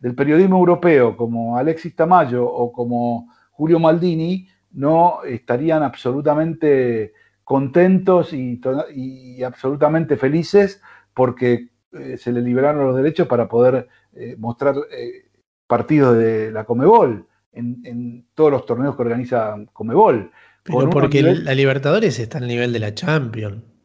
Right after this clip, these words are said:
Speaker 2: Acá lo
Speaker 1: No
Speaker 2: que
Speaker 1: sé
Speaker 2: está
Speaker 1: si,
Speaker 2: planteando Juan
Speaker 1: no sé si
Speaker 2: es
Speaker 1: está
Speaker 2: el
Speaker 1: al nivel
Speaker 2: fútbol
Speaker 1: de la
Speaker 2: argentino.
Speaker 1: Champions.
Speaker 2: O sea,
Speaker 1: No,
Speaker 2: yo
Speaker 1: no,
Speaker 2: lo
Speaker 1: no,
Speaker 2: que digo
Speaker 1: no.
Speaker 2: es el fútbol argentino.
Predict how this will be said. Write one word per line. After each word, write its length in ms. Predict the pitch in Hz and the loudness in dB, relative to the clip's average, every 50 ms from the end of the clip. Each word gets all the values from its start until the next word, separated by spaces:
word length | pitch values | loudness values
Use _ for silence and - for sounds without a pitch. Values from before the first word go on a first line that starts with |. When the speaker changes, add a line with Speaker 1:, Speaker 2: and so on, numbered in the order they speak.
| _ _ _ | _ _ _
Speaker 2:
Acá 300 | - 151 110 - 139 139 | -12 -10 -6 -2 0 2
lo 60 | 160 | 2
Speaker 1:
No 60 | 160 131 | 2 2
Speaker 2:
que 60 | 123 | 2
Speaker 1:
sé 100 | - 311 | 2 0
Speaker 2:
está 80 | - | 0
Speaker 1:
si, 60 | 135 127 | 0 -2
Speaker 2:
planteando 420 | 127 123 139 139 143 139 131 117 | -2 -2 -4 -4 -2 -2 -4 -6
Juan 260 | - 107 143 156 170 | -4 -4 -2 -2 0
Speaker 1:
no 100 | 202 214 | 0 0
sé 140 | - - 247 | -2 -2 -2
si 100 | - 233 | -2 -2
Speaker 2:
es 60 | - | -2
Speaker 1:
está 120 | 120 220 202 | 2 2 4
Speaker 2:
el 40 | 196 | 4
Speaker 1:
al 60 | 185 | 4
nivel 140 | 175 180 180 | 4 4 4
Speaker 2:
fútbol 100 | 170 170 | 6 6
Speaker 1:
de 60 | 170 | 6
la 60 | 160 | 6
Speaker 2:
argentino. 500 | 156 156 - 165 143 135 143 143 127 123 120 | 6 4 4 2 2 2 0 0 0 0 0
Speaker 1:
Champions. 140 | 117 120 - - - _ _ _ | 0 -2 -6 -12 -20 _ _ _
Speaker 2:
O 60 | 123 | -6
sea, 120 | 147 170 196 | 0 2 2
Speaker 1:
No, 60 | 202 | 2
Speaker 2:
yo 80 | 202 | 2
Speaker 1:
no, 60 | 208 202 | 4 4
Speaker 2:
lo 80 | 196 | 4
Speaker 1:
no, 60 | 175 | 4
Speaker 2:
que 60 | 156 151 | 2 2
digo 200 | 156 170 170 160 | 2 2 2 2
Speaker 1:
no. 40 | 151 | 2
Speaker 2:
es 180 | 151 - - - | 0 -2 -8 -14
el 80 | 135 | -14
fútbol 240 | - - 156 160 151 | -10 -4 -2 0 0
argentino. 640 | 127 113 - 147 117 113 127 165 165 127 107 104 - | 0 -2 -8 -12 -12 -8 -6 -6 -4 -6 -6 -10 -12